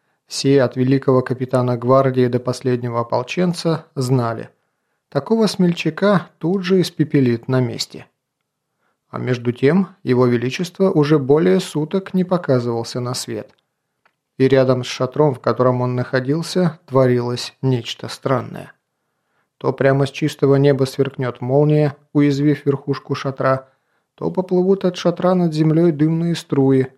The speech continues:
словно змеи, извивающиеся вокруг воинских палаток,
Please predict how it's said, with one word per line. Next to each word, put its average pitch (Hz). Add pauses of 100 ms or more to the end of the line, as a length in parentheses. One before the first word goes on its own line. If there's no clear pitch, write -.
словно 120
змеи, 131
извивающиеся 123
вокруг 123
воинских 127
палаток, 135